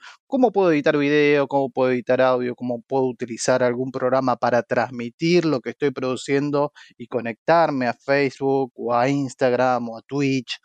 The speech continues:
o a YouTube o a todas las plataformas?". Y en verdad, muchas veces uno termina yendo para el lado de las propuestas comerciales o de comprar dispositivos muy sofisticados, se olvida de esa parte de los contenidos,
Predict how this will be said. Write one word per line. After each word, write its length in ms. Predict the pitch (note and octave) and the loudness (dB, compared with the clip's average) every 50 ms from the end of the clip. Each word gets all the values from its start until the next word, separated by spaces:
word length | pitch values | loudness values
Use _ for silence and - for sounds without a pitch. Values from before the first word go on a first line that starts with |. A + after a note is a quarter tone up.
| - - - _ _ _ | -20 -20 -20 _ _ _
o 80 | A#2+ | -4
a 40 | A#2+ | -4
YouTube 540 | B2 B2+ A#2+ - C#3+ C#3 C3+ B2+ B2 A#2+ A#2+ _ | -2 -4 -4 -2 0 0 0 0 -2 -6 -10 _
o 100 | - G#2+ | -18 -18
a 60 | A#2 | -12
todas 180 | - C3 B2+ B2+ | -4 -2 0 0
las 100 | A#2+ A2+ | 0 -2
plataformas?". 640 | - B2 A2+ - A2+ - - D3 C#3 C3+ C#3 C#3+ - - - - - - _ _ | -2 -4 -4 -4 -4 -2 0 0 0 0 -2 -4 -6 -8 -14 -20 -20 -20 _ _
Y 80 | - | -2
en 80 | F3 F#3 | 0 2
verdad, 320 | A3+ A#3 A#3+ B3 B3 B3 - - - - - - _ _ _ _ | 4 4 6 6 4 4 0 -4 -12 -20 -20 -20 _ _ _ _
muchas 240 | - - - G#3+ G#3+ | -8 0 2 4 4
veces 240 | A3+ G#3+ A3 G#3 G3+ | 4 4 4 2 2
uno 200 | G#3+ G3+ F#3 D#3 | 2 2 0 2
termina 600 | - E3 D#3 E3+ G3+ G#3+ G#3 G#3 G3+ F3+ D#3 - _ _ - | 2 2 2 2 2 2 4 4 4 4 4 0 _ _ -4
yendo 260 | - F3+ G3+ G#3+ F#3+ C3+ | -2 0 2 2 2 2
para 200 | - C#3 C3+ C3+ | 2 2 2 2
el 140 | C3 C#3 D#3 | 2 4 4
lado 240 | F3 F3+ F3 E3 D#3 | 4 4 4 4 2
de 60 | C#3+ | 2
las 140 | C3 B2+ - | 2 0 0
propuestas 440 | - - A#2+ B2+ E3 D#3+ - D#3 - | -2 -6 -4 -2 -2 0 0 -2 -4
comerciales 760 | - C3+ B2 B2 A#2+ A#2+ - F3 F#3+ F#3 F3 D3+ D3 - - - _ _ _ | -4 -2 -2 -2 -2 -2 0 2 4 4 4 2 0 -4 -6 -14 _ _ _
o 180 | C3+ C3+ B2 | -4 -2 -2
de 100 | B2+ B2 | -2 -2
comprar 600 | - C3 A#2+ A#2 A#2 C#3 C#3 C#3 C#3 C#3 C3 - - _ _ _ _ | -2 -4 -4 -4 0 0 2 2 2 0 -2 -6 -10 _ _ _ _
dispositivos 540 | C3 - - C3 - C#3 C3+ D#3 E3+ D#3 - | -14 -8 -8 -6 -6 -4 0 0 0 0 2
muy 140 | F3 E3+ D#3+ | 0 -2 -2
sofisticados, 680 | - D#3+ - - D#3 - D#3+ D3+ - G3 F3+ D#3+ - | -2 -4 -6 -6 -6 -6 -4 0 2 2 2 2 0
se 80 | - D3 | -2 -2
olvida 380 | D3+ F#3 A#3 C4 B3+ A3+ G3 E3+ | 0 2 2 2 4 4 4 4
de 40 | D#3 | 4
esa 180 | - - C#3+ C3 | 2 0 0 0
parte 240 | D3+ C#3+ C#3 - | 0 -2 0 0
de 80 | C#3 C3+ | 0 0
los 100 | C3 B2+ | 0 -2
contenidos, 760 | - - C#3+ C#3+ D#3+ E3 F3 F#3+ F#3 F3 F3 F3+ F3+ - - | -2 -6 -6 -2 -2 -2 0 0 0 0 0 0 -2 -4 -8